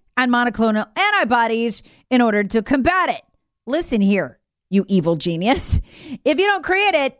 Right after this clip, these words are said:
we won't need the monoclonal antibodies or the vaccine. It's the exact recipe for covid. darpa turned it down,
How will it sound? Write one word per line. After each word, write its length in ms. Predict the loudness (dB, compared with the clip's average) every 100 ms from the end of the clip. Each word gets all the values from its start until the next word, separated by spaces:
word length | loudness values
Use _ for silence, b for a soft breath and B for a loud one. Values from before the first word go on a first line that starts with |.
| _
we 240 | -6 -2
won't 260 | 0 0 0
need 180 | 0 0 0
the 80 |
monoclonal 760 | 0 2 2 2 2 2 2 -2
antibodies 600 | -2 0 0 0 -6 -10 0
or 120 | 0
the 80 | 2
vaccine. 600 | 0 0 -2 -2 -4 -14 _ _ _ _ _ _ 0
It's 440 | 0 0 -14 -16 _ _
the 140 | 2
exact 500 | 2 2 0 0 -6 -4
recipe 560 | -4 -6 -12 -12 -12 _
for 200 | _ -8
covid. 500 | 0 0 2 -2 -4 -16 _ _ _ _ _
darpa 460 | 0 0 0 0 0 -4 _ _ _
turned 280 | 0 2 0
it 200 | -2 0
down, 580 | 0 2 0 0 -2